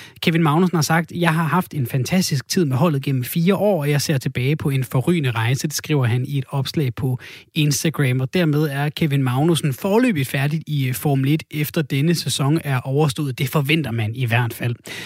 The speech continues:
Kevin Magnussen siger selv til B C, at han ikke, øh, fortsætter i Formel et. Han vil skifte klasse for at vinde racerløb, hvilket ikke er sket i syv år. Det kan man da godt forstå, Toge, hvis man er konkurrencemenneske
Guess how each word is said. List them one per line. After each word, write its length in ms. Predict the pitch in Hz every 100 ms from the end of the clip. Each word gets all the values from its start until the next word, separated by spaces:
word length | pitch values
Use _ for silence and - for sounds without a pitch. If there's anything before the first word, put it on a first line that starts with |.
| - -
Kevin 240 | 156 151
Magnussen 380 | 139 160 160 143
siger 200 | - 143
selv 220 | 175 156
til 120 | 143
B 40 | 165
C, 220 | 151 151
at 140 | 143
han 120 | 127
ikke, 260 | 135 160 156
øh, 60 | 123
fortsætter 420 | 147 156 180 151
i 40 |
Formel 300 | 135 139 131
et. 140 | 220 165
Han 200 | 160 151
vil 160 | 147 - - -
skifte 360 | - 170 -
klasse 340 | 156 147 160 190
for 180 | 175 160
at 60 |
vinde 240 | 151 151 143
racerløb, 420 | 190 226 175 139
hvilket 300 | 139 170 185
ikke 220 | 147 - 170
er 280 | 147 139
sket 280 | 143 - 175
i 80 | 131
syv 280 | - 190 147
år. 200 | 147 127
Det 160 | 160
kan 80 | 165
man 100 | 151
da 60 | 131
godt 200 | 143 143
forstå, 340 | 139 - 160
Toge, 300 | 139 143 143
hvis 200 | 135 135
man 140 | 139 123
er 100 | 139
konkurrencemenneske 960 | - 147 127 127 170 180 143 131 139